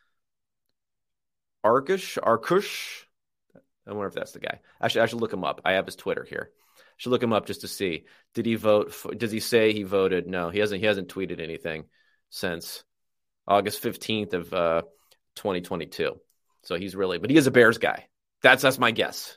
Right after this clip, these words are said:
That's my guess, is this dude, N F L Insider. Um, that's my guess for who gave, uh, who gave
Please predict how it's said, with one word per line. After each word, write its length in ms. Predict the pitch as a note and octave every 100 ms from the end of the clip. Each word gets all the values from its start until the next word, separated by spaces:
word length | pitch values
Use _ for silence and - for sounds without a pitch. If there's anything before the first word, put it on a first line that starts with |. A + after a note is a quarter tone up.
| -
That's 180 | G#2+ A2+
my 140 | F#2+
guess, 440 | F#2 C2+ - - - _
is 160 | F#2+ F#2+
this 200 | G#2 -
dude, 320 | E2+ - - _ _ _ -
N 80 | G#2+
F 100 | -
L 100 | G2+
Insider. 540 | G2 F#2 D#2+ D2 C#2 _ _ _ _ _ _ _ _ -
Um, 580 | E2+ E2 E2 D#2+ D#2 D#2 _ _ _ _ -
that's 180 | A2+ A#2+
my 100 | A2
guess 240 | G2+ E2+
for 120 | -
who 460 | F2 F#2+ F2+ F2+ F2+
gave, 540 | F2+ E2+ E2 D#2+ - -
uh, 460 | D#2+ D2 C#2 C2+ D2 _ _ _ _ _ _ _ _ _ _ _
who 180 | - A#2+
gave 440 | A2 G2 F#2 -